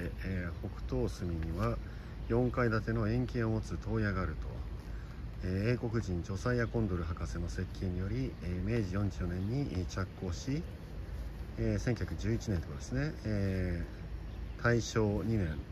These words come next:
えー、千九百十三年に竣工したと。車寄せは戦火を受けて焼失してい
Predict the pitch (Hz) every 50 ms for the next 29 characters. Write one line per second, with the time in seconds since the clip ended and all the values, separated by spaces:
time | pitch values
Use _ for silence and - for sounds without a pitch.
0 | - 95 92 87 - 131 127 107 - - - 85 90 113 131 127 - 131 123 117
1 | 117 120 143 139 - - 101 90 87 - 87 - - - 82 73 - - 64 60
2 | - - - - - - - - - - - - - - - - - - - 143
3 | 139 147 143 135 135 135 135 127 - 131 131 131 123 - - 135 135 123 110 -
4 | 98 95 92 90 - 87 - - 117 123 127 104 - - 117 110 104 - - -
5 | 104 98 - - - 87